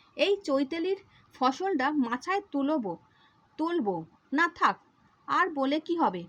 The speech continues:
মনে মনে এই পর্যন্ত তো কত কিছু করব বলে ঠিক করলাম, পারলাম কই? এখন তোরই দেখি আর কটা দিন একটু কষ্ট কর।" পেছন ফিরে একটু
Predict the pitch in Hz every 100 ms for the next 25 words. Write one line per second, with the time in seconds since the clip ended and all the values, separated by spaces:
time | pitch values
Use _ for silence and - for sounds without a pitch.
0 | - 240 262 302 339 330 330 - 254 269
1 | 262 254 294 330 294 277 480 _ _ _
2 | _ _ _ _ _ _ _ _ _ 294
3 | 262 233 285 311 - 339 269 247 269 277
4 | 302 311 311 302 285 320 359 190 - -
5 | - _ 269 254 262 285 359 381 208 175
6 | 185 _ - _ 226 - 349 330 320 330
7 | 403 - _ _ _ - 247 359 403 440
8 | _ _ - 302 302 277 269 294 277 320
9 | 403 - _ 302 - 349 - 285 - 339
10 | 311 320 370 _ _ _ _ _ - -
11 | _ _ _ _ _ _ _ _ _ 277
12 | 277 359 370 349 359 - 285 - _ -
13 | 453